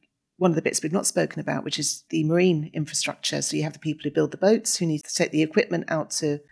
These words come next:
out to the wind farms when they're building them. But you've also got the fishers.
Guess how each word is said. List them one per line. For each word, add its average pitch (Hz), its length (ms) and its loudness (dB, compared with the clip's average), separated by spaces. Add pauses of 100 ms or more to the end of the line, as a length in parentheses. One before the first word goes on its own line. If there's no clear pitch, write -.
out 156 180 0
to - 60 -20
the 151 80 0
wind 156 240 2
farms 143 260 -2
when 151 80 -2
they're 147 100 -2
building 151 320 2
them. 139 140 -2
But 147 120 -6
you've 160 120 -6
also 156 240 -4
got - 160 -6
the 143 60 -12
fishers. 165 580 0